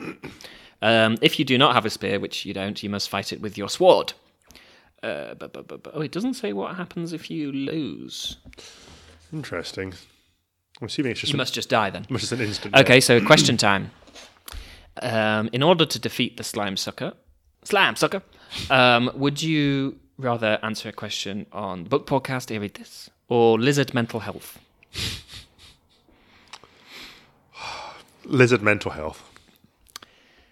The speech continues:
Speaker 1: Your lizard is acting up.
Speaker 2: Again.
Speaker 1: <laughs> Yeah, but it's not, it's, this isn't something like Calpol and a, and a shit movie will
Speaker 2: The basis
Speaker 1: fix.
Speaker 2: of every one of these questions, the premise is your lizard is acting up.
Speaker 1: <laughs>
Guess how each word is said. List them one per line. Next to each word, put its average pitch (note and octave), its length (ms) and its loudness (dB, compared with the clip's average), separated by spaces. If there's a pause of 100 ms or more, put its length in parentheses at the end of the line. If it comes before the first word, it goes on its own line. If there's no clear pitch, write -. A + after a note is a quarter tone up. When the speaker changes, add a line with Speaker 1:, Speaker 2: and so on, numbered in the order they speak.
(300)
Speaker 1:
Your F3+ 160 8
lizard F3+ 280 8
is B2 100 6
acting A2 380 4
up. - 200 -8 (800)
Speaker 2:
Again. F#2+ 320 -4 (220)
Speaker 1:
<laughs> - 80 -2 (1040)
Yeah, C3+ 160 10
but C#3 120 6
it's D#3 160 6
not, E3+ 180 6
it's, C#3 120 -2
this D3+ 300 -2
isn't C#3+ 140 0
something A#2 300 0
like G#2 180 2
Calpol G2 600 0
and G2 120 -6
a, F#2 220 -4
and G2 140 -8
a F#2+ 60 -6
shit - 220 0
movie G2+ 300 -4
will D#3 120 -8
Speaker 2:
The C3+ 40 -2
basis F3+ 300 8
Speaker 1:
fix. D3+ 140 4
Speaker 2:
of - 40 6
every D#3 180 8
one C#3+ 140 6
of C3 80 0
these B2+ 160 0
questions, F2+ 600 2
the - 80 -6
premise C3+ 500 0
is G2+ 240 0 (200)
your B2 140 8
lizard E3 240 12
is B2+ 100 12
acting G#2 360 8
up. - 200 -10
Speaker 1:
<laughs> - 0 -